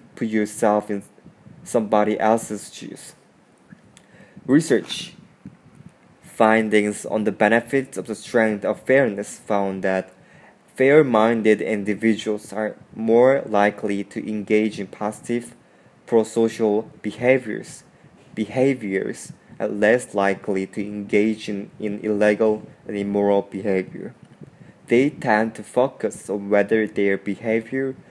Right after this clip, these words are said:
will have a direct negative impact on others. Also, research found that fairness is enhanced by the ability to take care, to take the perspective of others. The ability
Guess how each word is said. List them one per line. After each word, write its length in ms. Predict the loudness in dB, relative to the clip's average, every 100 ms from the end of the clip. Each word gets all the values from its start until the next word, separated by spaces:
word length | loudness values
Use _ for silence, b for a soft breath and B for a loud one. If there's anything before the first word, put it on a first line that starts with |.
| B
will 140 | -4 -2
have 220 | -2 -4
a 60 | -2
direct 580 | 0 2 2 0 -8
negative 600 | -4 -2 -2 -6 -6 -6 -6
impact 580 | -10 -6 -6 -6 -8 -10
on 160 | -6
others. 440 | -2 -4 -6 -14 -4
Also, 480 | -2 -2 -4 -6 -6 B B B B _
research 500 | -2 2 0 0 -8
found 500 | 0 2 2 -2 0
that 260 | 0 0 -4 -16 -20 -2
fairness 540 | 2 4 2 -4 -6
is 280 | -12 -12 -12
enhanced 720 | -8 -8 -4 -2 -2 -4 -8 -2
by 220 | 0 0
the 240 | -4 -8 B B B -12
ability 580 | -4 2 2 0 -8 -12
to 80 | -14
take 420 | -12 -2 -2 -2
care, 440 | -4 2 2 0 -8 _
to 80 | -18
take 380 | -2 -2 -2 -4
the 80 | -4
perspective 920 | -2 -4 -6 -10 -10 -4 -4 -4 -6
of 200 | -6 -4
others. 520 | -6 -6 -12 -16 -20 -20 -20 -20 B B B B B 2
The 80 |
ability 720 | 2 6 2 2 -2 -4 -4